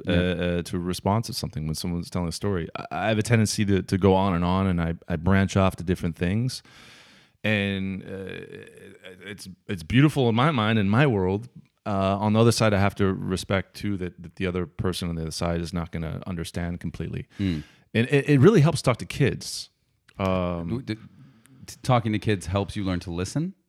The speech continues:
Speaker 2: L-, uh, how to communicate, because kids, they, they,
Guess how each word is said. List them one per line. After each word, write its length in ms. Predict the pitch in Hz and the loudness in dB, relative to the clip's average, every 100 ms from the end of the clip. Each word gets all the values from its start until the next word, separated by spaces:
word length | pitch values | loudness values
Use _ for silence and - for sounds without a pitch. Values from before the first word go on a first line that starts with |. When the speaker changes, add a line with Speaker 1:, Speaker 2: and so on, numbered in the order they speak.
| _ _ _ - | _ _ _ -4
Speaker 2:
L-, 160 | 151 - | -2 4
uh, 80 | 156 | 4
how 420 | 131 - - 165 | 4 0 -2 0
to 60 | 165 | 2
communicate, 640 | 135 151 165 139 98 80 | 6 6 6 4 2 2
because 340 | 95 120 113 - | -2 0 0 0
kids, 240 | 151 139 | -2 -2
they, 220 | 127 120 | -2 -2
they, 320 | 101 117 110 | 0 2 2